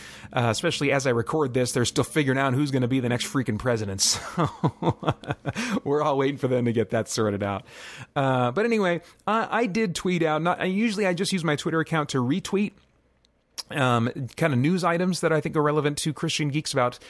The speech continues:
uh, stuff that's being, uh, entertainment that's being produced, uh, you know, in terms of books, games, movies, stuff like that, uh, either by Christians for a, a mainstream audience or by Christians for a Christian audience. But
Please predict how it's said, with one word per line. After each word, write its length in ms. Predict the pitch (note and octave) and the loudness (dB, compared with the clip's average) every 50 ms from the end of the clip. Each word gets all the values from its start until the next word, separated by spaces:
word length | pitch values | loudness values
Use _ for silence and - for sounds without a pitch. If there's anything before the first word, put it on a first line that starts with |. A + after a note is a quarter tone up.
| - - - - - - | -20 -20 -20 -18 -4 0
uh, 140 | C#3+ A#2+ | 0 2
stuff 360 | A2+ - - - D3+ C#3 - - | 2 0 0 2 0 0 2 0
that's 180 | D3 B2 - | -2 -2 0
being, 280 | - D3+ C#3 C3+ B2+ - _ _ - - _ - | 0 2 2 2 0 -2 _ _ -20 -20 _ -2
uh, 120 | D3 C#3+ - | -2 0 0
entertainment 600 | G3 F#3 E3+ D3+ - - F#3 F3 F3+ F#3 F3+ F3 | 2 0 0 0 0 0 2 2 2 2 2 0
that's 160 | E3+ D#3+ - | -2 -4 0
being 180 | - E3+ D#3+ D3+ | 0 0 0 2
produced, 560 | - D#3 C#3+ C3+ D3 D3+ D3+ - - - - - - - - - | 0 -2 -2 0 0 0 0 0 -4 -6 -10 -12 -20 -20 -16 -6
uh, 460 | D3+ C#3+ C#3 C3+ C3 B2+ B2 B2 B2+ - | -2 0 2 2 4 4 2 2 0 0
you 80 | D3 | 0
know, 100 | C3+ B2+ | 2 2
in 80 | B2+ B2 | 2 0
terms 240 | - D3 C#3 B2+ B2 | 0 -2 -2 0 -2
of 120 | A2+ F#2+ | -2 0
books, 320 | - C3+ B2 - - - - | 0 0 0 0 0 -4 -4
games, 600 | - C#3 B2+ B2 A#2+ A#2+ A#2 A#2 A2 - - A#2+ | 0 0 2 2 2 0 0 0 0 0 -2 0
movies, 720 | A2+ A#2+ C3 C3+ B2+ B2+ B2 A#2 A2+ G#2+ F#2+ - - - - D3 | 0 2 2 2 2 2 2 2 2 0 0 -2 -4 -4 -6 -8
stuff 260 | - - - C3 - | -6 -4 -4 -2 -2
like 160 | A#2+ A2+ - | -2 0 0
that, 340 | B2 A2+ A2 G2+ - - - - | 0 0 0 0 -2 -4 -10 -4
uh, 300 | D3 C3 A#2+ A2+ A2 G#2+ - - - - - - | -2 -2 0 0 -2 -4 -6 -10 -20 -20 -6 -2
either 180 | D#3 C3+ C3 | 2 2 2
by 260 | A2+ A2+ C3+ C3+ C3 | 2 2 0 0 0
Christians 760 | B2+ - - D#3+ C#3+ - - - D3 C3+ C3+ C3+ C3 - - | -4 -2 0 0 0 0 0 0 0 2 2 0 -2 -2 -4
for 420 | - - - C#3 B2+ B2 B2 A#2+ - | -6 -2 0 2 2 2 2 0 0
a, 300 | - C#3 C3 A#2 - C#3 | -2 -2 -2 -2 -2 -2
a 20 | |
mainstream 480 | C3+ C3+ C3+ C#3 C3 - D3+ C#3 C3 B2+ | 0 0 0 0 -2 -2 -2 0 0 2
audience 400 | A#2+ B2 B2 B2+ B2 B2 B2 C#3+ | 2 2 2 0 0 0 0 0
or 80 | C3 | 2
by 180 | A#2 B2+ B2 B2+ | 2 2 0 0
Christians 380 | - - C#3+ C3+ - D#3 D3 | 0 -4 -4 -2 -2 -4 -6
for 160 | - - D#3+ E3 | -4 0 0 0
a 60 | D#3+ | 0
Christian 340 | - G3+ F#3 - - B2 A2 | 0 0 0 0 0 -2 -2
audience. 400 | G2 G2+ G2+ F2+ E2+ - - - | -4 -4 -6 -8 -8 -8 -4 0
But 160 | B2 - | -2 -2